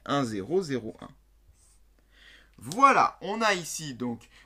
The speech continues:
euh, écrit ce produit sous le for-, sous la forme de son produit. Et on a dit juste à l'instant que deux matrices sont égales si leurs coefficients respectifs sont égaux. Autrement dit, je vais avoir ce coefficient égal à un,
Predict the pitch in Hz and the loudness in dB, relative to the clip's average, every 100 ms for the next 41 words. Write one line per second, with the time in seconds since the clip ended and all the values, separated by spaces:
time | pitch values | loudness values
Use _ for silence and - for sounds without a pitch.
0 | _ 110 - 180 - - 190 147 - 175 | _ -10 -6 -6 -6 -8 -8 -6 -2 -2
1 | - 165 160 151 147 - 120 120 - 135 | -2 -4 -4 -4 -6 -2 -2 -2 -2 -2
2 | 113 - - 117 117 139 120 104 - 113 | -2 -6 -8 -4 -2 -2 -4 -4 -8 -10
3 | 95 107 120 233 - _ _ - - - | -12 -12 -10 -10 -12 _ _ -20 -20 -2
4 | 196 247 247 233 196 208 160 - 117 131 | 2 4 4 2 0 -6 -6 -10 -10 -10
5 | - 131 131 135 - 254 330 - 127 - | -4 0 0 -2 -6 -6 -6 -6 -6 -6
6 | - 117 117 247 262 247 - 190 - - | -18 -14 2 4 6 4 2 -6 -6 -8
7 | _ - 113 110 170 180 240 277 294 - | _ -12 -12 -6 -6 -2 -4 -4 -10 -20
8 | - - 190 170 165 - 254 233 - 190 | -8 -4 2 4 4 2 0 0 -2 -6
9 | - 147 123 - 147 147 - 151 - 262 | -2 -2 -2 -6 -8 -6 -6 -8 -6 -8
10 | 277 - _ - - 190 - 151 110 - | -8 -12 _ -10 -6 -6 -4 -4 -6 -12
11 | _ - - - 170 233 233 226 202 147 | _ -20 -8 -4 -2 2 4 2 0 -2
12 | 127 131 120 101 - - 185 185 170 151 | 0 2 2 -2 -2 -2 2 0 0 -6
13 | - 120 101 95 - 123 - | -2 -2 0 -4 -2 -4 -4